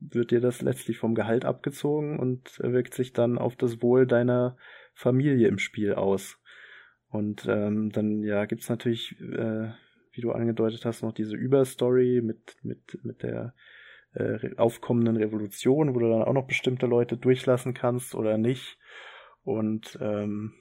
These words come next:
ja, bist da ständig in so, in so einem Zwiespalt, weil eben auch, wenn du, wenn du dich für bestimmte Sachen entscheidest, das auch wirklich permanent, ähm,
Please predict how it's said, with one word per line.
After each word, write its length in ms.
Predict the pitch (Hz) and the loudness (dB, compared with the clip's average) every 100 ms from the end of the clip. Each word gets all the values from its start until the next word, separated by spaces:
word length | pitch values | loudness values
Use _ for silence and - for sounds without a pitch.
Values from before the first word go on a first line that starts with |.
| _ - | _ -10
ja, 180 | 107 | -8
bist 280 | 98 - - | -6 -8 -2
da 80 | 113 | -2
ständig 400 | - 117 120 113 | 0 0 0 -2
in 140 | 113 | -4
so, 140 | 110 110 | -2 -4
in 160 | 117 | -4
so 100 | 113 | -4
einem 180 | 113 110 | -2 -2
Zwiespalt, 640 | - 131 139 - 113 113 | -4 -4 -4 0 4 4
weil 280 | 110 110 107 | 6 6 4
eben 180 | 110 113 | 2 4
auch, 300 | 113 - - - _ _ _ _ _ _ | 2 0 -8 -20 _ _ _ _ _ _
wenn 400 | 127 127 120 127 | -12 0 2 4
du, 260 | 123 123 123 | 4 2 2
wenn 200 | 120 127 | 0 2
du 100 | 123 | 0
dich 180 | 120 - | -2 -2
für 300 | 127 123 120 | 2 2 2
bestimmte 460 | 123 - 131 131 | -2 2 2 4
Sachen 280 | 123 127 131 | 6 6 4
entscheidest, 540 | 120 - 123 127 - | 0 4 6 4 -2
das 120 | 117 - | -4 0
auch 220 | 117 - | 0 4
wirklich 440 | 131 135 127 - - - - - _ _ | 2 2 0 -2 -20 -20 -20 -20 _ _
permanent, 800 | 127 123 123 120 127 143 - - - | 2 6 6 6 4 2 -4 -10 -4
ähm, 640 | 117 113 113 110 110 - | -2 0 -2 -2 -4 -6